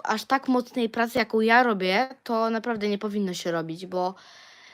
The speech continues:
no, ja kiedyś byłam w takiej patosz stajni, no i ten, y, lubisz C C P L. No, jakby nic mi nie zrobiła.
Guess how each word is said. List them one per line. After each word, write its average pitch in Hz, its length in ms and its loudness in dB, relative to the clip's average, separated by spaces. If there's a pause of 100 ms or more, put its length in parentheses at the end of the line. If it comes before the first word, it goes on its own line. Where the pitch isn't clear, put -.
no, 226 240 2
ja 233 200 4
kiedyś 226 240 -2
byłam 214 180 -2
w 202 40 -10
takiej 202 220 -4
patosz 208 280 -6
stajni, 202 840 -2
no 185 180 -2
i 175 120 -2
ten, 165 420 -4 (2500)
y, 214 440 8
lubisz 226 320 6
C 214 140 0
C 208 160 0
P - 240 2
L. 165 420 0 (2250)
No, 453 120 2 (320)
jakby 453 240 2 (240)
nic - 120 -6
mi 403 120 10
nie 330 180 10
zrobiła. 196 680 6